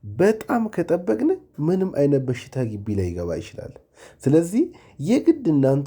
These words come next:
ደግሞ ይህን የሚያክል፣ እ፣ ፋርም ይኑራችሁ አልልም። ለምን ሁለት ዶሮ አይኖራችሁም? ለምን አንድ ላም አይኖራችሁም? በየቤቱ ስትገቡ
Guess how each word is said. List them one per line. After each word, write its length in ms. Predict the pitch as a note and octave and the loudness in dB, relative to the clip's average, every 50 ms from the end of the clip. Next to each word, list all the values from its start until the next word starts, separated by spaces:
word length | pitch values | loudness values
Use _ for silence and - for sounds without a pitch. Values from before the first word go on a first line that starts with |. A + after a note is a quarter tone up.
| D#3 E3 | -2 -2
ደግሞ 220 | F3 F#3 F#3+ G3+ G#3 G3 | -2 -4 -4 -2 -2 0
ይህን 240 | C#3+ C#3 C#3+ D#3+ D#3+ D#3+ | 0 0 0 0 0 0
የሚያክል፣ 540 | D#3 D#3 D3+ D3+ D3+ D3 - - A#3 D4 C#4 - | 0 0 -2 -2 -4 -4 -4 -2 -2 -2 0 0
እ፣ 100 | - B2+ B2 A#2 A2+ A2 G#2 G#2 - - | 0 0 2 2 2 2 2 0 0 -2
ፋርም 320 | - D3 D#3 E3 E3+ C#3+ A#2 | -2 -2 0 0 2 0 2
ይኑራችሁ 640 | G#2+ A#2+ C3+ D3 C#3+ C3 A#2+ A#2+ A2+ A2 - - G#2 | 2 2 4 4 4 4 4 2 2 0 -2 -6 -6
አልልም። 340 | F2+ F2+ F2 F2 F#2+ - - - _ _ - - _ - | -6 -6 -8 -10 -10 -12 -16 -20 _ _ -20 -20 _ -12
ለምን 680 | - G#2+ A#2+ D3 F3+ G#3 A3+ A#3+ A#3 G#3+ G3+ G3+ G#3+ G#3+ G3+ F3+ | -6 0 2 4 4 4 4 2 2 2 2 2 2 0 -2 -4
ሁለት 340 | D#3+ D#3 D3+ D3 D#3 D3 C#3+ | -4 -2 0 2 0 0 0
ዶሮ 220 | C3+ C3 C3 B2 A#2+ | 0 0 2 4 4
አይኖራችሁም? 720 | G#2+ G2+ F#2+ F#2+ F#2 F#2 F#2 F#2 F#2 F2+ - - F2 E2+ - - - _ - - | 2 2 0 -2 -2 -4 -4 -6 -8 -10 -12 -14 -16 -16 -18 -20 -20 _ -4 0
ለምን 300 | C3+ F3 G3 G#3+ G#3 G#3 - | 2 2 4 2 0 0 0
አንድ 240 | E3+ E3+ E3+ D#3 C#3+ | -2 -2 -2 -2 0
ላም 240 | C3+ B2+ A#2+ A2+ G#2+ | 2 2 2 2 2
አይኖራችሁም? 720 | G2 F#2 F2+ F2+ F2+ F2 E2+ F2 F2 F2+ - - F2+ F2+ - _ _ _ _ - - - - - - | 0 -4 -4 -6 -8 -8 -8 -10 -12 -12 -14 -16 -16 -16 -18 _ _ _ _ -20 -20 -20 -20 -18 -4
በየቤቱ 1040 | G#2+ A2+ D3 E3 F3+ F3+ F#3 F#3 F#3+ G3 G#3+ A3 A3+ A3+ F#3+ G3 G3+ G3+ G3 F#3+ F#3+ G3+ F#3+ E3+ | 2 4 4 6 4 2 -2 -4 -2 2 2 4 2 2 0 0 0 0 0 -2 -4 -8 -12 -10
ስትገቡ 560 | - G3 F#3+ F3+ - D#3+ E3+ F3+ F#3 F#3+ F#3 | -8 -8 -8 -8 -8 -6 -4 -2 -2 -2 0